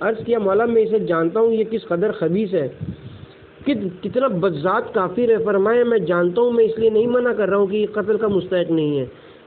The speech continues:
लेकिन मैं जंग की इब्तिदा नहीं करूँगा। मैं नहीं चाहता कि पहला तीर मेरे लश्कर की तरफ से फेंका जाए।"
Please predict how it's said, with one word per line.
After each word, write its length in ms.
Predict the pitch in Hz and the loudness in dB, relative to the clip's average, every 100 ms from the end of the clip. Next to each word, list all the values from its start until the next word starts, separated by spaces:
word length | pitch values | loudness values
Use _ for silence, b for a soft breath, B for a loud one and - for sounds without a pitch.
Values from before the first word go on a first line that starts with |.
| - | -4
लेकिन 260 | 170 220 277 | 0 2 2
मैं 180 | 254 156 | 2 2
जंग 260 | 190 247 | 0 0
की 80 | 254 | 0
इब्तिदा 380 | 220 - 196 240 | -2 0 0 2
नहीं 260 | 220 208 | 4 4
करूँगा। 300 | 214 185 165 | 4 2 4
मैं 200 | 165 175 | 2 2
नहीं 240 | 214 233 247 | 2 2 2
चाहता 280 | 220 190 226 | -2 0 0
कि 100 | 220 | -2
पहला 400 | 220 190 190 226 | -4 -2 0 0
तीर 320 | - 226 214 - B B B B - | -2 -4 -4 -10 B B B B -6
मेरे 320 | 156 190 247 | 0 2 4
लश्कर 380 | 240 214 - 240 | 2 0 0 0
की 120 | 214 | 0
तरफ 200 | 214 214 | 0 -2
से 120 | 196 | 0
फेंका 300 | 156 151 143 | 0 0 0
जाए।" 280 | 135 131 123 | -2 -2 -4